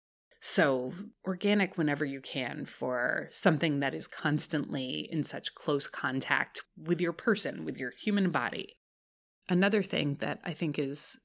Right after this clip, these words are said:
good to know, if you're looking at fair trade certifications, sixty-five percent of fair trade cotton production is also organic. So if you're trying to identify, it's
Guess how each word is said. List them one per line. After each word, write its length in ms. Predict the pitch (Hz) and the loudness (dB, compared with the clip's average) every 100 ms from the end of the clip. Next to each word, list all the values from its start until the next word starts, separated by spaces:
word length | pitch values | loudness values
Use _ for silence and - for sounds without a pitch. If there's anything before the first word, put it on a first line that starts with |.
| _ 170 | _ -4
good 280 | 165 165 165 | -2 -2 -2
to 140 | - | -2
know, 380 | 151 175 247 339 _ _ | 2 2 2 0 _ _
if 120 | - 170 | -4 0
you're 100 | 160 | 0
looking 440 | 160 160 156 147 | 0 0 0 0
at 160 | - 143 - | 0 -4 -4
fair 220 | - 151 156 | 0 2 0
trade 400 | - 143 147 170 | -2 0 0 2
certifications, 1120 | 220 208 208 226 240 233 277 254 262 254 - - _ | 2 2 0 0 2 2 4 6 6 4 2 -4 _
sixty-five 600 | - 247 - 220 202 196 190 | 2 2 4 2 2 0 0
percent 360 | 185 - 175 | 0 2 4
of 120 | 143 | 2
fair 500 | - - - 160 165 | -2 -14 0 4 4
trade 460 | 165 - 156 151 151 - | 4 2 4 4 0 -2
cotton 380 | - 151 165 | 4 4 4
production 680 | 160 165 147 151 - 185 180 - | 2 4 4 4 4 4 4 0
is 140 | 151 - | -2 2
also 320 | 151 139 156 | 2 4 2
organic. 640 | 151 139 131 131 - - - | 2 0 0 -2 -4 -4 0
So 220 | - 135 | 2 2
if 140 | 131 | 0
you're 100 | 151 | -2
trying 400 | - 160 139 147 | 0 2 4 4
to 280 | 147 - 139 | 4 2 0
identify, 520 | - 135 147 160 208 175 | -2 2 2 2 2 2
it's 280 | 139 - | 0 -4